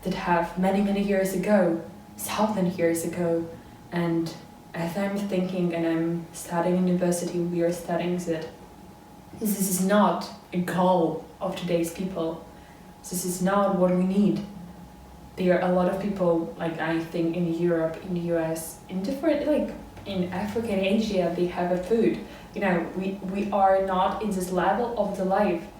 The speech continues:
that we cannot be aware and we can just agree with it. Like, this, what we made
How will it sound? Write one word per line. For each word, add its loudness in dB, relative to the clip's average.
that -2
we 0
cannot 0
be -4
aware 2
and -2
we 0
can -4
just -4
agree 0
with 0
it. 0
Like, -6
this, 0
what 4
we 2
made 2